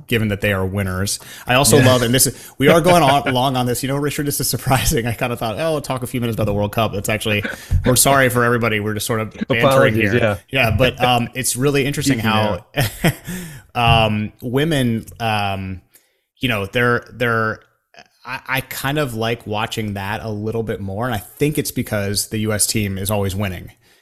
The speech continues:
Speaker 1: you know? And so um, but, I mean, women's soccer seems like it's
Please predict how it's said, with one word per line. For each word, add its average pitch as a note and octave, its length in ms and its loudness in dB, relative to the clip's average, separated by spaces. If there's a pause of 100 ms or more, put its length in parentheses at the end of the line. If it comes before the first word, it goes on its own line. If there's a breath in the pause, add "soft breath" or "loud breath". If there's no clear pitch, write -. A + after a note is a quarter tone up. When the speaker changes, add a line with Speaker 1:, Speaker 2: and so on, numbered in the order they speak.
(100)
Speaker 1:
you A2 120 -6
know? G2+ 320 -2
And A2 160 -2
so G#2 540 0 (180)
um, F#2+ 460 -2 (120)
but, C3+ 260 0
I B2 80 -2
mean, B2 220 2
women's C3 320 0
soccer A2+ 400 -4
seems G#2+ 440 -2
like G2 160 -4
it's - 220 -4